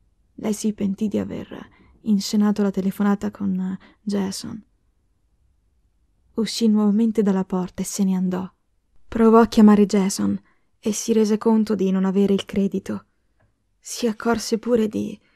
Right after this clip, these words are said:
non aver inviato nemmeno l'S M S e così, nel frattempo, suo padre riuscì a raggiungerla e, afferratala per un braccio,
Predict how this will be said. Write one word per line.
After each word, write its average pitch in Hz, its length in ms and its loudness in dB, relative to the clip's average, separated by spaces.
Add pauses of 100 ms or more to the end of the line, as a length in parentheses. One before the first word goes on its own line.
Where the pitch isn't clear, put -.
(160)
non 220 180 0
aver 214 220 4
inviato 208 540 4
nemmeno 196 440 2
l'S 190 300 -4
M 190 320 2
S - 220 -6
e 202 140 -12
così, 196 520 0 (640)
nel 202 180 -6
frattempo, 196 720 -4 (580)
suo - 420 -8
padre 196 420 -4
riuscì 220 360 -6
a 233 40 -2
raggiungerla 196 800 -2
e, 220 220 -8 (540)
afferratala 202 920 -2
per 202 160 0
un 196 140 2
braccio, 190 640 -6